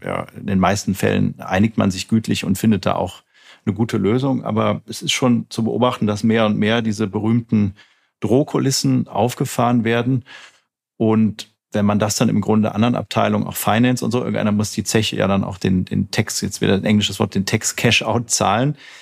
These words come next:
dann, äh, ist man als Unternehmen doch schneller geneigt zu sagen, "Ja gut, dann einigen wir uns in der Mitte", aber, äh, ökonomisch richtig ist die Mitte dann auch nicht, ne? Also das, äh, kann ich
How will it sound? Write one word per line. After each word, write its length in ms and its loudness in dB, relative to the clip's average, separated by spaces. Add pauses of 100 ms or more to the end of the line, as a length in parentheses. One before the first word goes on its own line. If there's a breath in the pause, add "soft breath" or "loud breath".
(240 loud breath)
dann, 340 2
äh, 320 0 (460)
ist 160 -8
man 100 0
als 160 -2
Unternehmen 380 4
doch 140 2
schneller 260 2
geneigt 360 0
zu 100 -6
sagen, 240 0
"Ja 80 0
gut, 180 -4
dann 100 2
einigen 340 2
wir 100 0
uns 160 0
in 60 -6
der 120 2
Mitte", 480 0
aber, 500 -2
äh, 180 -4
ökonomisch 600 0
richtig 320 -4
ist 180 -6
die 60 2
Mitte 220 2
dann 160 -2
auch 260 0
nicht, 240 -14
ne? 180 -2
Also 200 -4
das, 320 -4 (560)
äh, 320 -2
kann 240 -2
ich 340 -6